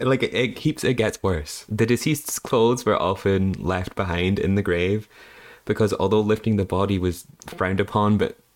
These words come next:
there was no, like, legislation in place fully outlawing it, the removal of clothes from the site would be considered theft.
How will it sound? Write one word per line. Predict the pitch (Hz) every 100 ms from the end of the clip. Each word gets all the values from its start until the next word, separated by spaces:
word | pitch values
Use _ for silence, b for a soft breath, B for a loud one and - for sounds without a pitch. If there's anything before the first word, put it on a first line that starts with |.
| _
there | - 92
was | 92
no, | 95 95
like, | 92 87 82 - - _ -
legislation | 104 95 - - 90 - 98 101 - 117 120
in | 123
place | 123 110 113 113 - 165 - - -
fully | - - 98 90 87 82 -
outlawing | 98 101 113 131 139
it, | 147 147 - B B B -
the | 101
removal | 101 104 101 101
of | -
clothes | - 104 107 104
from | - 95
the | 90
site | - 95 87
would | 87 87
be | 92
considered | - 92 87 90 85
theft. | 78 73 78 -